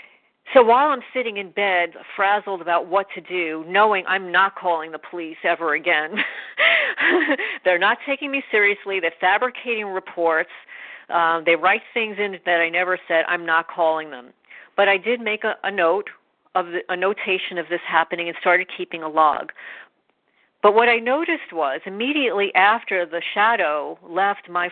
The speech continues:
front door and I get back into bed and wondering what I'm going to do, the lights turn on on that person's driveway. And I'm thinking, "Well, that's a coincidence. Um,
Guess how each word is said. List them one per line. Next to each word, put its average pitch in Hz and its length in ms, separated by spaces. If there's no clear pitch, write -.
front 175 220
door 190 320
and 156 100
I 160 100
get 202 200
back 185 240
into 175 240
bed 180 340
and 160 240
wondering 180 480
what 185 160
I'm 180 140
going 170 320
to 170 100
do, 156 380
the 214 60
lights 214 440
turn 196 220
on 151 300
on 180 140
that 180 200
person's 175 440
driveway. 165 640
And 185 140
I'm 202 100
thinking, 208 300
"Well, 208 140
that's 226 260
a 285 60
coincidence. 151 840
Um, 170 440